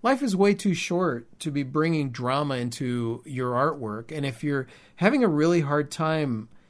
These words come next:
getting started on these things that you love, then you really do have to question what it is that you're telling yourself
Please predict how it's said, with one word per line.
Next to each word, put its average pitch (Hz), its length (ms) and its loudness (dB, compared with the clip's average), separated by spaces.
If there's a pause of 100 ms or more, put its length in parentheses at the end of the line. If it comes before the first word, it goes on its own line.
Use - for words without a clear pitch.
(300)
getting 160 400 4
started 127 880 -2 (680)
on 147 240 0
these 139 260 -4
things 170 440 0
that 123 380 -2 (240)
you 139 220 -4
love, 127 500 2
then 131 200 -4
you 135 260 -6
really 165 420 0
do 180 140 4
have 165 160 2
to - 100 -8
question 143 640 -2
what 156 180 2
it 156 120 0
is 156 180 0
that 151 80 0
you're 127 160 -4
telling 151 320 -4
yourself 107 600 -8